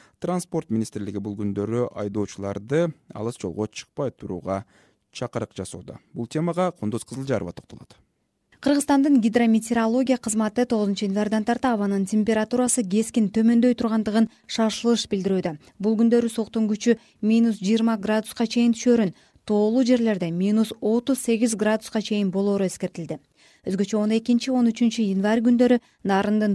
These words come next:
Speaker 2: тоолуу аймактарында чүйдүн суусамыр үрөөнүндө таластын айрым жерлеринде абанын табы кыйла төмөндөй турганын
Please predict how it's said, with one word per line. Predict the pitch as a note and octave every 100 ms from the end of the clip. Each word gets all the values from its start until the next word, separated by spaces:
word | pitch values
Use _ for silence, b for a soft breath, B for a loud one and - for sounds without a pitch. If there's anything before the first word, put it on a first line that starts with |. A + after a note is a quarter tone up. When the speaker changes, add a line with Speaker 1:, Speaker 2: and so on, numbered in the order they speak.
| G3
Speaker 2:
тоолуу | G#3 A#3 B3+
аймактарында | C4 A#3 - G3+ F#3+ D3+ - -
чүйдүн | G3+ G3+ A3 G3
суусамыр | A3 A3 A#3+ A#3+ A3+
үрөөнүндө | G#3+ A3+ B3 A#3+ G#3 b b b F#3+
таластын | G3 G3 - G#3 - G3
айрым | G#3 C4
жерлеринде | B3+ A#3+ A#3 A3 A3 G#3+
абанын | F3 F#3+ G3 F#3+
табы | G3+ G#3 A#3 b _
кыйла | A#3 A#3 A3+ -
төмөндөй | G3+ G#3+ G#3+ B3 B3
турганын | A#3 G#3 D#3+